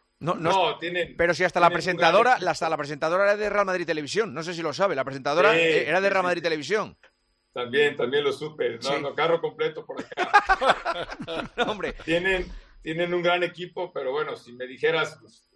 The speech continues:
Speaker 2: hoy, hoy nombraron al mejor jugador del mundo a Vinicius, pues, a lo mejor te diría, "Oye, si, si el mejor jugador del mundo no, no alinea, pues no, no me enojaría", ¿verdad?
Speaker 1: Claro, claro.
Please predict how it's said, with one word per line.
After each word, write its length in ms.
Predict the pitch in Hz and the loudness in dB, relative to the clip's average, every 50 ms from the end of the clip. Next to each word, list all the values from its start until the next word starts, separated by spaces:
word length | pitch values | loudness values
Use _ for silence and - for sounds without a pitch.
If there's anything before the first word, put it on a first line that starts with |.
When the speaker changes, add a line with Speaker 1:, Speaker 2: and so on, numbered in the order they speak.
| 110 | -6
Speaker 2:
hoy, 140 | 117 131 135 139 | -4 -4 -4 -2
hoy 140 | 139 143 147 | -2 -2 -2
nombraron 420 | 147 135 127 135 143 143 139 131 123 | -2 -2 -2 0 0 0 -2 -2 -6
al 120 | 120 120 | -8 -10
mejor 260 | 123 117 135 - 120 120 | -10 -8 -6 -6 -4 -4
jugador 400 | 123 135 131 127 139 139 135 127 | -4 -2 -2 -2 -2 -2 -2 -4
del 180 | - 131 127 | -6 -8 -10
mundo 540 | 135 139 135 135 139 135 127 117 - - _ _ _ _ _ _ _ _ - | -12 -14 -10 -6 -2 0 0 -2 -2 -6 _ _ _ _ _ _ _ _ -8
a 120 | 120 127 | -6 -6
Vinicius, 680 | 123 135 139 151 156 147 151 156 160 156 156 156 - _ _ _ _ _ | -6 -4 -4 -4 -4 -4 -2 0 0 0 -2 -4 -12 _ _ _ _ _
pues, 120 | - - | -8 -4
a 60 | 113 | -4
lo 80 | 120 117 | -2 -2
mejor 380 | 117 110 135 143 135 120 110 - - _ _ _ _ | -2 0 0 0 0 -2 -4 -6 -12 _ _ _ _
te 120 | - 120 117 | -8 -6 -6
diría, 420 | 117 120 127 139 131 127 123 127 | -4 -2 0 2 2 2 2 2
"Oye, 340 | 131 135 135 123 117 113 113 | 0 0 0 -2 -4 -6 -8
si, 440 | - - - 107 107 107 107 107 - - | -16 -20 -20 -16 -14 -14 -14 -14 -16 -16
si 200 | - - 110 104 | -14 -8 -6 -4
el 120 | 104 101 - - - 87 | -4 -6 -8 -12 -6 -4
mejor 200 | - 104 120 139 | 0 2 4 6
jugador 200 | 127 131 139 135 131 | 8 8 8 8 6
del 80 | 127 131 | 4 2
mundo 220 | 143 139 135 135 | -2 -4 -4 -4
no, 340 | 127 127 131 131 131 127 123 120 | -2 -2 0 0 -2 -2 -6 -6
no 140 | 117 123 123 | -6 -4 -4
alinea, 500 | 127 131 139 135 135 143 147 147 147 - | -4 -4 -6 -6 -6 -6 -6 -6 -8 -10
pues 320 | - 107 - - - _ _ _ | -14 -20 -20 -20 -20 _ _ _
no, 220 | - 117 117 117 | -8 -6 -6 -4
no 120 | 120 127 123 | -4 -4 -2
me 80 | 127 123 | -2 -4
enojaría", 500 | 120 110 - 104 101 - 117 120 120 - | -4 -4 -6 -6 -6 -2 0 -2 -2 -2
¿verdad? 320 | - - 123 117 127 - - | -4 -6 -6 -6 -8 -8 -6
Speaker 1:
Claro, 380 | 135 127 120 107 95 87 - _ | -6 -4 -4 -4 -6 -12 -16 _
claro. 320 | - 110 101 90 82 - | -12 -10 -10 -10 -12 -18